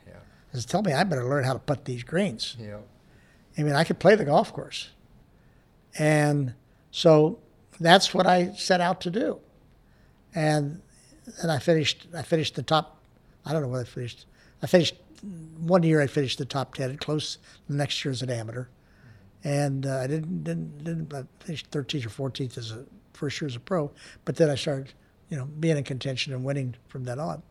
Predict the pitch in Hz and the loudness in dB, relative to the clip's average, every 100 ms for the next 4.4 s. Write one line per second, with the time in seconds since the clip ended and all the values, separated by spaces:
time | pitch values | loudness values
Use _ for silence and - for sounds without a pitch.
0 | _ - _ _ _ _ - 170 185 196 | _ -20 _ _ _ _ 0 4 6 4
1 | 151 180 214 151 139 143 170 180 - - | 4 4 6 4 2 0 0 -2 -8 -12
2 | - - _ _ _ _ 147 170 240 240 | -12 -16 _ _ _ _ -2 2 2 2
3 | 214 202 170 208 151 123 - 135 - - | 0 -2 -2 0 0 -2 -8 -14 -12 -14
4 | - 113 107 | -12 -10 -10